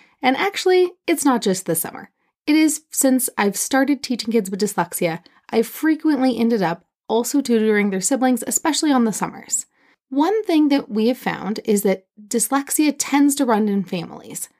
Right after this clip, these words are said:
So that's why it's really important if somebody is being diagnosed with dyslexia to let the assessor know if there's already a history of dyslexia in the family, because that means it's a much higher likelihood that another family member also has dyslexia or another learning difference as well.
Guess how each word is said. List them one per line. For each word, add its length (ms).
So 120
that's 260
why 140
it's 120
really 240
important 640
if 240
somebody 500
is 280
being 340
diagnosed 540
with 80
dyslexia 640
to 120
let 260
the 100
assessor 420
know 480
if 200
there's 160
already 320
a 40
history 380
of 80
dyslexia 480
in 80
the 60
family, 420
because 260
that 180
means 240
it's 140
a 60
much 320
higher 320
likelihood 760
that 200
another 500
family 300
member 280
also 300
has 220
dyslexia 520
or 140
another 320
learning 300
difference 340
as 140
well. 180